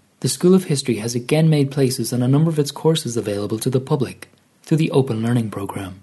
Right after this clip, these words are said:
Open Learning gives adult learners the opportunity to study a range of undergraduate modules in U C D. In the first semester, beginning September twelfth,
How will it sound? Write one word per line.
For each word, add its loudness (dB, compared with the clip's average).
Open 4
Learning 0
gives 0
adult 0
learners 0
the 0
opportunity 0
to -4
study 2
a 4
range 4
of 0
undergraduate 2
modules -2
in 2
U 4
C -4
D. -4
In 6
the 6
first 4
semester, -6
beginning 2
September 0
twelfth, -2